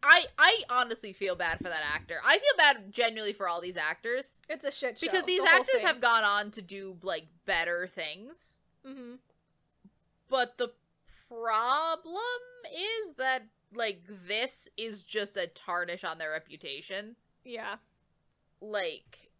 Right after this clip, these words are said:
Speaker 1: it's
Speaker 2: It's bad.
Speaker 1: it's not good. Like, they've all gone on to be in more things,
Speaker 2: Much
Speaker 1: none of
Speaker 2: better
Speaker 1: which I
Speaker 2: things.
Speaker 1: have, but also none of which I have really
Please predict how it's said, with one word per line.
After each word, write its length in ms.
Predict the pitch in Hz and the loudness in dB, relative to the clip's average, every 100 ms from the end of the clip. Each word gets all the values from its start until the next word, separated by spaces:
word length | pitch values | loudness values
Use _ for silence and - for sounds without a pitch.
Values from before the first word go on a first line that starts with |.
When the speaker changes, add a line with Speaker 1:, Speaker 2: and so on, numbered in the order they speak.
| _ | _
Speaker 1:
it's 280 | 226 294 - | -6 -6 -8
Speaker 2:
It's 80 | 220 | -6
bad. 360 | 214 202 196 - _ _ _ - | -4 -4 -6 -12 _ _ _ -18
Speaker 1:
it's 240 | 214 - | -18 -12
not 360 | 208 202 202 180 | -6 -4 -6 -6
good. 300 | 190 196 190 | -2 -2 -2
Like, 200 | 190 - | -4 0
they've 180 | 247 294 | 2 4
all 180 | 415 453 | 2 4
gone 240 | 277 262 | 4 4
on 240 | 233 233 220 | 4 0 -2
to 160 | - 214 | -4 -4
be 440 | 175 226 240 208 | -4 -12 -6 -2
in 100 | 208 | -2
more 260 | 190 180 180 | -2 -4 -4
things, 640 | 190 170 196 254 320 - - _ _ _ | -4 -4 -6 -10 -16 -18 -20 _ _ _
Speaker 2:
Much 140 | 214 262 | -12 0
Speaker 1:
none 180 | 311 539 254 | 2 4 2
of 80 | |
Speaker 2:
better 220 | 247 254 247 | 4 2 4
Speaker 1:
which 80 | |
I 160 | 254 247 | 4 6
Speaker 2:
things. 160 | 220 233 | 4 4
Speaker 1:
have, 240 | 214 202 180 - _ _ _ _ _ _ _ | 4 2 -2 -20 _ _ _ _ _ _ _
but 100 | 285 | 2
also 260 | 254 247 233 | 2 0 -2
none 220 | 214 208 | -2 -2
of 120 | 202 | -4
which 200 | 208 196 | -6 -2
I 120 | 180 | 0
have 220 | 202 180 175 | 0 -2 -2
really 460 | 180 165 160 139 | -6 -8 -12 -16